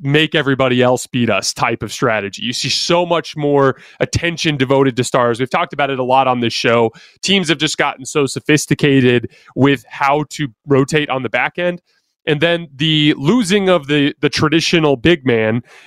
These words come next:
and supplementing that with another wing athlete, and then the complete disappearance of the traditional power forward, you know, the Paul Millsap type of player, and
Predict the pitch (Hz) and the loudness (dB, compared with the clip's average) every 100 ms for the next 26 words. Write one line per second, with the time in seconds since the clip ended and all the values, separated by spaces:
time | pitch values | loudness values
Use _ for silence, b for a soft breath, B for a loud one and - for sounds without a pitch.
0 | B 147 143 - 196 170 160 156 143 143 | B -6 -6 -4 -2 -2 0 0 2 2
1 | 143 - 151 135 135 139 139 139 120 131 | 0 0 0 2 2 2 2 2 2 2
2 | 147 139 131 147 147 117 110 127 135 139 | 2 2 0 -2 -4 -6 -6 -4 -4 -2
3 | 143 139 - _ _ - 151 151 135 _ | -2 -2 -12 _ _ -4 0 0 -2 _
4 | - 170 - 202 208 143 180 - 160 - | -4 -4 -2 -4 -6 -4 -4 -2 -4 -4
5 | 180 185 147 143 160 131 143 - 143 147 | 0 2 2 2 -2 0 -2 0 0 -2
6 | - 131 - 143 135 127 - 175 143 127 | -2 -4 -2 -2 0 -2 0 4 4 4
7 | 131 127 127 - - 143 135 160 - 147 | 0 -2 -2 -2 -2 -2 2 0 2 -2
8 | 127 - 135 123 - - 123 131 147 123 | -2 -4 -4 -6 -14 -4 0 2 2 0